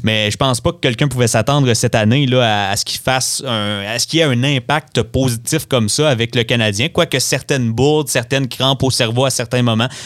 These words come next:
visiblement, ça va toujours faire partie du gars. Mike Matheson, euh, bonne transaction pour le Canadien ?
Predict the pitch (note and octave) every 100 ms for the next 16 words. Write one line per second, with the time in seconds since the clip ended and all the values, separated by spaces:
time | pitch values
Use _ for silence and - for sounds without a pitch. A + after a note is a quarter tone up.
0 | - A#2 G#2+ A2+ A#2 B2+ A2+ A2 C3 C#3
1 | B2+ C#3+ C3+ C3 A#2 - C#3+ A#2+ B2+ F#3
2 | - - - - - A#2 C3+ C3+ B2+ A#2
3 | E3 F3 D#3+ B2+ A#2 A2+ A2 B2+ C#3 C#3+
4 | C3+ - A3 G#3+ F#3 E3+ E3 F3 E3+ D3
5 | G3+